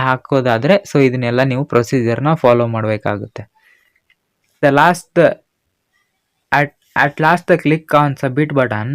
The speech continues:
to complete the ಆರ್ ಆರ್ ಬಿ requirement two thousand twenty-four. Process most importantly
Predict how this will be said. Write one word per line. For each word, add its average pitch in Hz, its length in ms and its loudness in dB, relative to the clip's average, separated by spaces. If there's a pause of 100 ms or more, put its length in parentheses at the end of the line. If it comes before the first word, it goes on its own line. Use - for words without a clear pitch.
(200)
to 143 80 -2 (100)
complete 131 440 -4
the 135 80 2 (100)
ಆರ್ 127 160 0
ಆರ್ 135 140 0
ಬಿ 131 100 -4
requirement 120 560 -8
two 147 160 0
thousand 131 320 -2
twenty-four. 110 440 -6 (180)
Process 151 360 -4 (160)
most 139 240 -4 (100)
importantly 127 560 -2